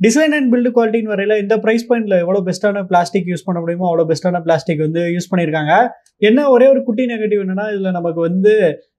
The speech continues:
glossy finish வந்து கொடுத்துருக்காங்க. நல்லா குட்டி குட்டி minor scratches வந்து வரும். ஆனா, ஃபிங்கர் பிரிண்ட் smudges பத்தி கவலைப்பட தேவையில்ல. ஏன்னா, இந்த ஒயிட் கலர்ல பாத்தீங்கன்னா, ஃபிங்கர் பிரிண்ட் smudges வந்து அவ்வளவா வந்து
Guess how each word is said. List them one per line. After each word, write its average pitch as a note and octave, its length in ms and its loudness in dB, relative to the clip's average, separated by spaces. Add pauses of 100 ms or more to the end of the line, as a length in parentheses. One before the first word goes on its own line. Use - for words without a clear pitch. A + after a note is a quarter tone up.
(140)
glossy A#3+ 320 4
finish G#3 320 -2
வந்து F3+ 180 -2
கொடுத்துருக்காங்க. E3 480 -6
நல்லா F3+ 220 2
குட்டி G3+ 220 0
குட்டி G#3 200 2
minor F#3+ 300 0
scratches F3+ 400 0
வந்து E3+ 200 -2
வரும். E3+ 240 2
ஆனா, A#3 160 0
ஃபிங்கர் B3+ 300 2
பிரிண்ட் A#3 220 -2
smudges F#3+ 320 -4
பத்தி F#3 180 -4
கவலைப்பட E3+ 400 -2
தேவையில்ல. D#3+ 280 -2
ஏன்னா, F3 160 -2
இந்த F3 140 2
ஒயிட் F#3+ 220 2
கலர்ல F#3 300 0
பாத்தீங்கன்னா, E3 360 -4
ஃபிங்கர் F3+ 280 -6
பிரிண்ட் F3+ 200 -6
smudges D#3 320 -8
வந்து E3 160 -2
அவ்வளவா D3+ 340 0
வந்து D#3 220 -4